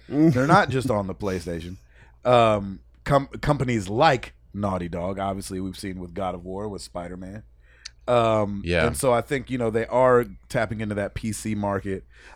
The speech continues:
Speaker 2: Um, I think there will come a day. Yeah, I think there will come a day that we've talked about where, like, the console wars will go away and it will be about the developer and the developers making money.
Speaker 3: Yeah.
Speaker 2: Um, as much money as they can. Um,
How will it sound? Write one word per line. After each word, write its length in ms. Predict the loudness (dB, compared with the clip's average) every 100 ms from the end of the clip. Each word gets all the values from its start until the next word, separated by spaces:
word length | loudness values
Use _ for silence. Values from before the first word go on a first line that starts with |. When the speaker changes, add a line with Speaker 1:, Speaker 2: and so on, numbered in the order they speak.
| 2
Speaker 2:
Um, 260 | 4 4 4
I 120 | 2
think 340 | 2 -2 -6 2
there 140 | 2
will 260 | 6 4 4
come 220 | 2 0
a 20 |
day. 220 | 2 4
Yeah, 280 | 4 2 2
I 40 | 0
think 240 | -2 -2
there 100 | 0
will 80 | 0
come 200 | 0 -2
a 40 |
day 140 | 0 0
that 140 | 0
we've 160 | -4 0
talked 240 | -2 0
about 240 | -2 0
where, 140 | 2 2
like, 300 | 2 0 -4 _ _ _ -20 _ _ -20 _ -14
the 220 | 2 4
console 760 | 4 -2 4 6 6 6 4 6
wars 440 | 4 4 4 2 0
will 140 | 0
go 180 | 4 4
away 580 | 4 4 2 2 0 -4
and 160 | -4 -2
it 60 |
will 160 | 0 -2
be 220 | 2 4
about 340 | 6 6 4 2
the 60 |
developer 460 | -4 0 0 0 -2
and 80 | -4
the 60 |
developers 480 | -4 -2 0 0 -4
making 300 | -6 -8 -6
money. 340 | -6 -8 -10 -18 _ _ -20 -2
Speaker 3:
Yeah. 280 | 4 6
Speaker 2:
Um, 140 | 4 0
as 180 | -4 0
much 240 | 0 0
money 220 | 0 0 0
as 100 | -2
they 120 | -6
can. 440 | -4 -6 -6 -10 -16 _ _ -20 -2
Um, 400 | 0 0 -2